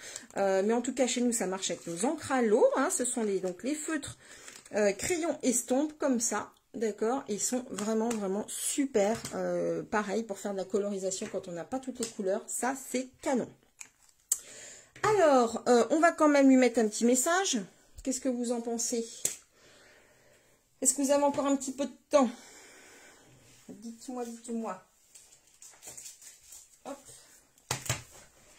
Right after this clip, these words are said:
C'est tout bon ? Ah, tu réponds à Valérie. Ok, excuse-moi, j'avais pas pigé. <laughs> Euh, oui,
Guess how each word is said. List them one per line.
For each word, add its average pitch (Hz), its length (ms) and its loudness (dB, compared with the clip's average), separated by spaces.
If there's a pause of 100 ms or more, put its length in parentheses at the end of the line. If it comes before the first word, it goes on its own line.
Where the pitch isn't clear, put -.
(1400)
C'est 254 160 -8
tout 285 140 -4
bon ? 285 180 2 (320)
Ah, 262 120 4
tu 302 120 -2
réponds 285 260 2
à 294 60 4
Valérie. 262 420 2
Ok, 254 200 4
excuse-moi, 262 720 2
j'avais 220 240 0
pas 254 140 -2
pigé. 196 380 -2 (340)
<laughs> 226 80 0 (1500)
Euh, 233 480 4
oui, 494 80 6